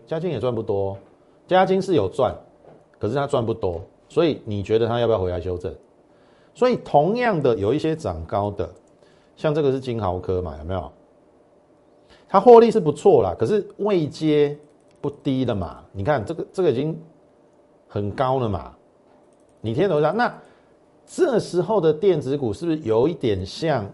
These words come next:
七月初的航运股？你跟我讲这位阶高不高嘛？可是总有人在跟你这边喊三百四百嘛，对不对？万海喊四百嘛，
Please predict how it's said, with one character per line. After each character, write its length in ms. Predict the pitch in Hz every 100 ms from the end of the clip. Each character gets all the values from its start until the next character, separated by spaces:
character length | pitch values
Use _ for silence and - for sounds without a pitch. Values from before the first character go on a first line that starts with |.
| - -
七 460 | - - 147 147 147
月 420 | 156 151 131 107
初 460 | - - 127 123 123
的 340 | 123 101 82 - _
航 260 | - - 98
运 140 | 120
股？ 160 | 95 73 - _ _ _ _ _ _ _ _ _
你 160 | - 107
跟 140 | 104
我 120 | 156 147
讲 160 | 104
这 100 | 107
位 160 | 123 120
阶 140 | 120
高 160 | 110 107
不 100 | 117
高 300 | - 92 92
嘛？ 240 | 87 67 - _ _ _ _ _ _ _ _ _ _ _ _
可 100 | 123
是 180 | 123 226
总 280 | - 143
有 100 | 180 123
人 120 | 120
在 100 | 156
跟 160 | 156
你 140 | 147 104
这 100 | 135
边 160 | 135
喊 180 | 135 95
三 180 | 90 110
百 140 | 107
四 220 | 82 - 101
百 180 | 73 67
嘛， 140 | 69 -
对 80 |
不 60 | 104
对？ 180 | 117 95 - _ -
万 120 | 156
海 160 | 131 123
喊 200 | 113 101
四 200 | 147 117
百 220 | 92 78
嘛， 240 | 85 78